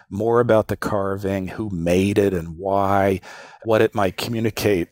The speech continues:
more broadly about the Maya and ancient imagery more generally, but also, a-, as I mentioned before, that the setting truly matters, where the building was found, what that building might have presented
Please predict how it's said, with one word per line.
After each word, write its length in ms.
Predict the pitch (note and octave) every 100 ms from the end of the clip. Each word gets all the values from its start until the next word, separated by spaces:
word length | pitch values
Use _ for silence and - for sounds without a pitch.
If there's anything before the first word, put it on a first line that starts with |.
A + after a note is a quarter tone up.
| _ -
more 220 | G#2+ G2
broadly 600 | G2+ G2 G#2 G#2+ C3+ D3
about 340 | B2+ F#2+ E2 - _ _
the 120 | G2+ F#2+
Maya 520 | E2 F#2 B2 A3+ A3+
and 160 | G2+ F#2+
ancient 340 | F#2 - F#2
imagery 460 | F#2 G2 F#2+ F#2+ F#2
more 200 | F#2+ F2+
generally, 680 | - E2+ E2+ F#2 G2+ A#2 B2+ - - -
but 120 | - G#3+
also, 500 | C4 - G3+ D3+ -
a-, 200 | C#3+ -
as 160 | D#3+ C#3
I 80 |
mentioned 320 | B2+ A2+ - G#2
before, 500 | G2+ - F#3+ D#3 G2
that 180 | G2+
the 120 | - -
setting 640 | - - F#3+ E3+ G#2 D2
truly 480 | - - C3 A#2+ G2
matters, 640 | F2 F#2 F#2+ F2 - - E2+ F2
where 360 | A#2+ B2 C3+
the 140 | C3 A#2
building 540 | G#2 G#2 G2+ F#2+ F#2+
was 220 | G#2+ F#2 -
found, 520 | B2 B2 A#2 C2+ - - - - -
what 380 | G#2 A#2 B2 _ _ -
that 240 | A2 G2+
building 480 | A2 G2+ G2 F#2+ F#2+ -
might 300 | F#2+ G2 F#2+
have 380 | G2 E2 - -
presented 600 | G2 F#2+ F2+ - F2+